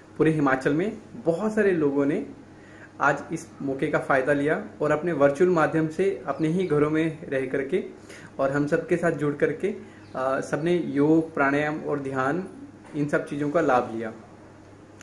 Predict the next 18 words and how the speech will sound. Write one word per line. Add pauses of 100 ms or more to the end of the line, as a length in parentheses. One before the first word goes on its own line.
(140)
और
इस
उपलक्ष्य
में (680)
आज
हमारे
मुख्यमंत्री
श्री
जयराम
ठाकुर
जी,
हमारे
स्वास्थ्य
मंत्री
श्री
राजीव
सहजल
जी,